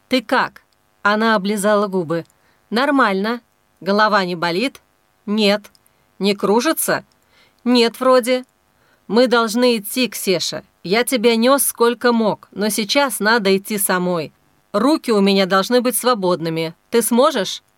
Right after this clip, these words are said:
«Да». Лука помог ей подняться. Но даже когда Ксения встала, продолжал крепко держать её за локоть, будто не мог отпустить. «Он нас засёк,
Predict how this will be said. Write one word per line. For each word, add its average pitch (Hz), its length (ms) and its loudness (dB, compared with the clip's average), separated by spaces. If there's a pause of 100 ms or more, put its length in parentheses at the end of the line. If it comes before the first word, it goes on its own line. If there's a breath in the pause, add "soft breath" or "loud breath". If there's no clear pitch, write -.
(440)
«Да». 226 440 0 (720 soft breath)
Лука 226 380 2
помог 226 400 -2
ей 214 140 -4
подняться. 196 680 -4 (680 soft breath)
Но 220 140 2
даже 226 280 0
когда 220 320 -2
Ксения 214 480 -2
встала, 277 560 0
продолжал 214 600 0
крепко 277 460 -2
держать 202 500 -2
её 190 220 2
за 185 180 0
локоть, - 500 -4 (180)
будто 269 400 -2
не 269 120 2
мог 262 240 2
отпустить. 240 720 -6 (680)
«Он 269 340 4
нас 233 240 2
засёк, 220 680 -2